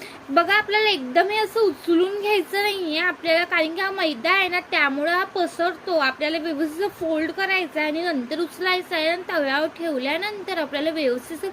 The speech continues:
फोल्ड ओपन करायची आहे. आणि तुम्हाला जिथे असं जाड असं वाटत असेल ना, तिथे तुम्ही असं हातानेही करू शकता.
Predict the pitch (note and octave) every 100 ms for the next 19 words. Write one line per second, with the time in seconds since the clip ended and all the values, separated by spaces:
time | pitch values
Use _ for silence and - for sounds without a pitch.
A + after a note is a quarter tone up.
0 | - C#4+ D4+ D#4 - - - E4 F#4+ -
1 | F#4+ E4+ D4+ B3+ A3 - C#4+ A#3+ G3 -
2 | - - - - - - - - - -
3 | - D#4 F4+ G#4 F#4 F#4+ E4 F4+ F4+ F#4+
4 | G#4 D#4 D#4 D#4 E4 G4 A4 A4 G4 G#4
5 | G#4+ G#4+ G4 E4+ D#4+ F4+ F#4+ G4 A#4 F4+
6 | - D#4 D#4+ G4 G4 G4+ D#4+ D#4+ F#4+ C#4
7 | - C4+